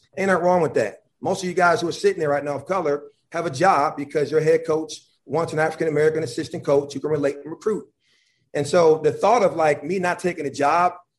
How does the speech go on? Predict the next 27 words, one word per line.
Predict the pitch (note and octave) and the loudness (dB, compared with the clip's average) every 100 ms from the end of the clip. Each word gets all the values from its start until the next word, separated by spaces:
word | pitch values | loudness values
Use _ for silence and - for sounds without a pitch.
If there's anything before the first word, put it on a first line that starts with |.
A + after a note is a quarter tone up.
| - | -12
because | C3+ E3 D#3 D3+ - | -4 2 2 0 -4
they | C#3+ D#3+ | -4 -4
needed | D#3+ E3 | -4 -2
a | C#3+ | -2
Black | B2+ D#3+ D#3+ | 0 -2 0
coach | E3+ E3 B2+ | -2 -2 -2
or | C3 | -4
wanted | C#3+ D#3+ C#3+ | -2 -4 -2
a | |
Black | C#3+ D#3 E3 | -2 -2 0
head | D#3+ D#3 | -4 0
coach | E3 E3+ - - _ _ _ _ - | -2 -2 -8 -18 _ _ _ _ -6
is | D#3 - | -6 -6
crazy. | - - G3+ B3 D#4 C#3 F2+ - | -12 -4 -2 0 -2 -6 -8 -8
I'm | C3+ G#3+ | -6 -2
thinking | A3 G3 F3+ | -2 0 0
to | |
myself, | D#3 D3+ E3+ D#3 - - _ - | 0 0 2 2 0 -18 _ -2
they | F#3+ A#3+ | 0 2
need | G#3+ C4 B3+ F3 | 2 4 2 0
me | E3+ D3+ E3 - _ _ _ | -4 -4 -6 -12 _ _ _
because | E3 D#3+ F3+ D#3 - - _ - | -6 0 2 2 -2 -12 _ -6
I'm | E3 E3+ | -6 -4
qualified | F3+ F#3 G3+ G#3 F#3+ F#3+ | -2 -2 -2 0 0 0
for | - F#3+ | -2 -6
the | |
position. | F#3+ F#3+ D3+ - D3 - | -4 -4 -4 -6 -8 -8